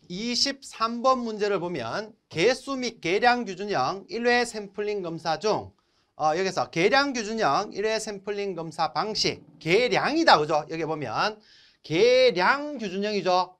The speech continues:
계량 규준형 일 회 샘플링 검사 방식에서 샘플링 검사의 적용 조건으로 틀린 것은, 조건을 묻고 있는 겁니다. 조건을. 제품을 로또로 처리할 수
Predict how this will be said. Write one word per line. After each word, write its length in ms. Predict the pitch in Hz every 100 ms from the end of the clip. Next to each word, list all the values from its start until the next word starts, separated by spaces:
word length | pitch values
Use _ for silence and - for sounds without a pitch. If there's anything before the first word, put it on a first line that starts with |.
| -
계량 640 | 143 156 156 170 247 269
규준형 580 | 202 156 165 156 123 196
일 140 | - 208
회 120 | 220
샘플링 520 | 208 185 - 196 190
검사 280 | 165 151 151
방식에서 840 | 151 175 180 143 123 101 139 180 - _ _ -
샘플링 580 | 294 302 294 320 302 233
검사의 640 | 190 196 202 135 165 196
적용 460 | - 196 202 196 185
조건으로 880 | - 302 - - 254 226 233 285 285
틀린 220 | 233 196
것은, 260 | 147 110 98
조건을 420 | 247 - 240 180
묻고 260 | 139 139
있는 160 | 127 107
겁니다. 220 | 101 92 87
조건을. 720 | 160 135 110 101 147 214 214 _ _ - - - _ _
제품을 800 | - 208 294 320 277 160 226 226 -
로또로 640 | 208 294 - 277 262 240
처리할 400 | - 226 214 196
수 380 | 185 247 254